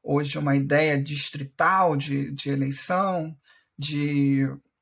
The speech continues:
ah, representação dos estados na eleição nacional, eh,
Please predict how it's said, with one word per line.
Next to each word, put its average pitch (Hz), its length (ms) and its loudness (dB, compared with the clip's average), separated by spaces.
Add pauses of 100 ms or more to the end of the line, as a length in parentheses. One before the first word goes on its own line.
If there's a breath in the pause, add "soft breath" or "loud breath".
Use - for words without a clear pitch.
(240)
ah, 143 200 2
representação 147 760 -2
dos 143 160 -4
estados 151 800 0
na 147 160 0
eleição 143 440 -2
nacional, 147 760 -2 (680 loud breath)
eh, - 40 -20